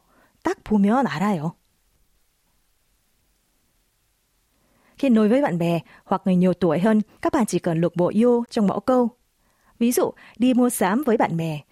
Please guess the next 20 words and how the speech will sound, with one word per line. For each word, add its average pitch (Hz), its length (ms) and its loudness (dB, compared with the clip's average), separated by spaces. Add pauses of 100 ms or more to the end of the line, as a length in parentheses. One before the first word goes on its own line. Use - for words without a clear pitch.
(180)
Dung 262 320 0
khuyên 269 280 0
người 180 140 2
bạn 185 380 0
nên 240 220 4
mua 247 200 2
cái 226 160 -2
áo 190 260 0
lớn 202 200 2
hơn 226 140 2
một 160 220 -2
cỡ 190 220 0 (320)
so - 140 -4
với 214 140 2
cái 196 200 0
áo 170 240 0
đã - 160 -2
chọn 185 300 -2
như 226 140 4
sau. 233 360 -2